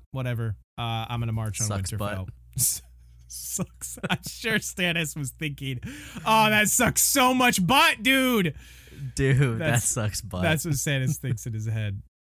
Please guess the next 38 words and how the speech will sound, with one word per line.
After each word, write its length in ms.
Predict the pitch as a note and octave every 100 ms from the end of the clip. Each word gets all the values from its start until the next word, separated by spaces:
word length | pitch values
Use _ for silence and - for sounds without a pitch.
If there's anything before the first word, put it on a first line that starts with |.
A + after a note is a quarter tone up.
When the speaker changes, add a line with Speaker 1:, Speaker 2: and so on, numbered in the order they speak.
| _ _ _ -
Speaker 1:
Um, 400 | D#3+ D#3+ E3 D#3+ D#3+
yeah, 180 | C3
he's 200 | A2 G3
gonna 140 | A#3+ B3
march 260 | A#3 A3+
on 140 | A#3 G#3
Winterfell, 680 | F#3 F3+ F#3 E3+ E3+ E3 -
and 440 | D3+ D3 D3 D3 C#3+
also 640 | D#3 D#3+ D3 E3 D#3 D#3
he's, 240 | D3 C#3+ -
he's 360 | D3 F3+ E3
just 220 | G#4+ E3+
given 300 | C#3 F3 D3+
up 140 | D3 C3+
on 100 | A#2+
everything 420 | C3 B2 A#2 A#2
at 100 | G#2
this 160 | A#2 -
point. 280 | A#2+ A2 G#2+
Given 240 | D#3 D3+
up 140 | C#3+ C#3+
on 160 | A#2+
Jon 240 | A2 B2 A#2
Snow 500 | - C3 B2 A#2+ A#2
becoming 360 | A2+ A#2 A2+ A2
Jon 240 | A2+ A2
Stark, 400 | G#2 E3+ D3+ C#3 C3
and 160 | B2
also 240 | A#2+ A2 A2+
he's 140 | G#2
given 240 | A#2 A2
up 140 | A2 A2
on 60 | G#2
the 60 |
wildlings 520 | G2 C#3 D3+ C#3 C3 -
fighting 320 | C3+ B2+ B2
for 120 | B2
him. 340 | B2+ B2 A2+